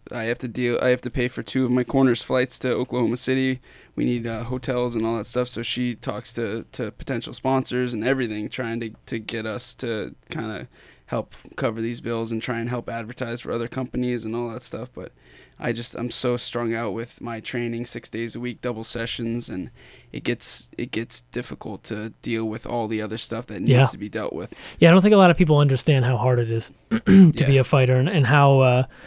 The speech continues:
Speaker 2: how little you get paid until you get to a point where you're, you know,
Speaker 1: Yeah.
Speaker 2: m-, killing it, beating
Speaker 1: Yeah.
Speaker 2: people up, winning fights, and, and making a little bit more money.
Speaker 1: Yeah, absolutely. A-, and there's a huge gap between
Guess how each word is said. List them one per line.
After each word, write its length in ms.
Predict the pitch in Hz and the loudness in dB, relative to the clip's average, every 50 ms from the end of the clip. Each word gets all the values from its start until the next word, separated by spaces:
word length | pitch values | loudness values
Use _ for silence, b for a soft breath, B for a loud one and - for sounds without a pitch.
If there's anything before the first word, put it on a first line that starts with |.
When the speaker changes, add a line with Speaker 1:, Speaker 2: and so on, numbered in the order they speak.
| B B B B B B B B B B B B B B | B B B B B B B B B B B B B B
Speaker 2:
how 140 | - 175 | 6 8
little 260 | 151 156 160 156 160 156 | 10 10 10 10 10 8
you 140 | 151 156 | 8 6
get 220 | 143 156 170 - - | 6 4 2 4 4
paid 280 | - 165 147 143 139 | 6 8 8 8 6
until 260 | 131 127 123 - 151 139 | 6 4 2 2 2 2
you 140 | 131 131 | 2 4
get 160 | 123 135 127 - | 4 4 2 4
to 100 | - 135 | 4 2
a 40 | 117 | 2
point 300 | - - 143 131 - 147 | 2 0 0 0 0 0
where 120 | 143 139 | 0 0
you're, 360 | 131 123 123 123 123 120 110 B B B B B - | 2 2 2 2 0 0 -2 B B B B B 0
you 120 | 165 131 | 2 2
know, 260 | 123 117 117 110 110 b b b b b b - | 2 2 0 -2 -4 b b b b b b -16
Speaker 1:
Yeah. 200 | - - 117 113 | -10 -6 0 2
Speaker 2:
m-, 160 | 156 160 214 - _ _ _ _ _ - | 4 4 4 2 _ _ _ _ _ -2
killing 340 | - 165 147 139 135 127 | 2 4 4 6 4 4
it, 120 | 135 170 - _ _ _ - 170 | 2 0 -4 _ _ _ -4 -2
beating 200 | 139 147 156 180 143 | 0 2 0 0 2
Speaker 1:
Yeah. 40 | - | 2
Speaker 2:
people 320 | 147 135 - 143 135 127 | 2 2 4 4 4 6
up, 200 | 127 127 127 - | 6 4 2 2
winning 300 | 135 131 135 131 127 123 | 2 4 4 4 4 4
fights, 420 | - - 135 123 127 123 - - 135 | 4 4 4 4 4 0 0 -2 -2
and, 200 | 117 113 131 196 | -2 0 -2 0
and 180 | - 143 127 | 0 2 2
making 260 | 123 127 123 - 131 120 | 4 4 4 4 2 0
a 40 | |
little 240 | 113 120 120 117 131 | 2 2 0 0 0
bit 60 | 135 | -2
more 140 | 120 113 117 | -2 -2 -2
money. 320 | 117 123 117 110 110 - - - | -2 -2 -2 -2 -4 -6 -8 -4
Speaker 1:
Yeah, 260 | - 127 123 107 - - - - - | -2 0 0 -2 -4 -10 -12 -8 -8
absolutely. 720 | 117 - - - 120 120 113 113 113 120 127 131 127 - | -8 -8 -6 -6 -4 -2 -2 -2 -4 -6 -8 -6 -4 -2
A-, 80 | - | 2
and 140 | 113 135 135 | 4 6 6
there's 140 | 131 131 120 127 | 6 4 2 -2
a 20 | |
huge 380 | 120 - 135 135 131 117 - - | -4 0 2 2 2 2 0 -2
gap 220 | 123 117 107 - | -2 -2 -2 -4
between 580 | - - - - 131 120 117 117 117 113 117 | -8 -10 -6 -4 -2 0 0 0 0 -2 -2